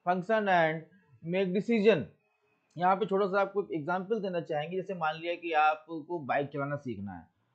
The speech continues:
तो bike चलाना सीखना है तो कैसे सीखेंगे? जाते ही bike पे बैठ के उसको start करते हैं क्या? नहीं, उसके भी कुछ steps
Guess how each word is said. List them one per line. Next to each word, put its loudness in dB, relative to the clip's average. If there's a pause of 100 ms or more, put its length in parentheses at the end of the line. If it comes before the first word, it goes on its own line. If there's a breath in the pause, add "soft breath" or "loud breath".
(260)
तो 0 (100)
bike 4
चलाना -2
सीखना -4
है 0
तो -2
कैसे -2
सीखेंगे? -4
जाते 0
ही 2
bike 4
पे -6
बैठ 2
के -6
उसको -6
start -2
करते -10
हैं -12
क्या? -8
नहीं, -2
उसके -6
भी -6
कुछ -10
steps -8